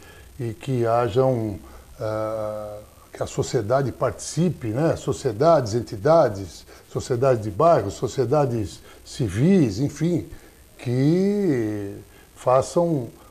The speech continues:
ah, a abrangência de temas,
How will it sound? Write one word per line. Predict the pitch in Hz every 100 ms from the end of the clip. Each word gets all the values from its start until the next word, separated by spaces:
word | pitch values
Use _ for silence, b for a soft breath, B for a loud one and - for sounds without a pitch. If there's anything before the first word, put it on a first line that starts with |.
| b -
ah, | 120 113 110 107 104 104 104 104 -
a | 123 120
abrangência | 117 123 104 95 147 147 139
de | 110 110
temas, | - 139 127 110 95 - -